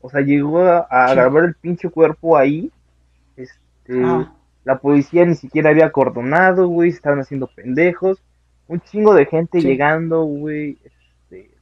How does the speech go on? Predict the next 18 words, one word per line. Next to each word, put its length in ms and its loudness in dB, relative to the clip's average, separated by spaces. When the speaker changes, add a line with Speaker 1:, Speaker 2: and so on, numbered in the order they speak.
Speaker 1:
destapando 560 -8
el 100 -6
cuerpo, 1080 -2
pisando 360 -4
la 100 -2
escena 340 -8
del 100 -6
crimen, 240 -6
o 40 -2
sea, 220 0
¿se 160 -4
pudo 220 4
haber 180 6
resuelto? 560 2
Sí. 280 -6
Speaker 2:
Sí, 580 -4
claro. 380 -4
Speaker 1:
Pero, 400 2